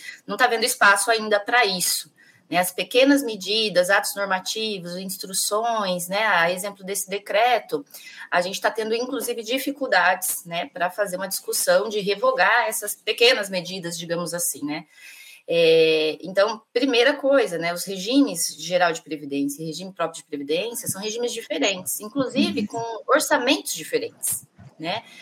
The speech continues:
Speaker 1: Então, não, é, não dá pra juntar isso. Na verdade, assim, é uma desvantagem muito grande,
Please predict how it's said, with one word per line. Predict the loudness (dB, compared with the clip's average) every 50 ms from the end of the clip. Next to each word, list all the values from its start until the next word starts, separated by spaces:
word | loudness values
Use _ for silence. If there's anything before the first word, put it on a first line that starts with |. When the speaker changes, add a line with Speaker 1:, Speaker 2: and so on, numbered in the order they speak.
| -20 -18 _
Speaker 1:
Então, | -4 -2 0
não, | 2 0 0 -2 -2 2
é, | 4 6 6 6 4 2
não | 0 2 4
dá | 4 4
pra | 4 4 2 2
juntar | 2 0 -4 -6 -6 -4 2 4 6 6 6 4 4 0 -4
isso. | -6 -4 -4 -4 -4 -4 -6
Na | -6 -6 -2
verdade, | -2 0 2 2 4 4
assim, | 2 0 0 -4 -6 -6 -6 -8 -10 -14 -12 -2
é | 0 2
uma | 2 2
desvantagem | 4 4 4 4 4 2 2 4 4 6 6 6 4 2 -2
muito | -6 -8 -10 -10 -12 -6
grande, | 2 4 4 6 6 6 4 2 0 -4 -8 -10 -10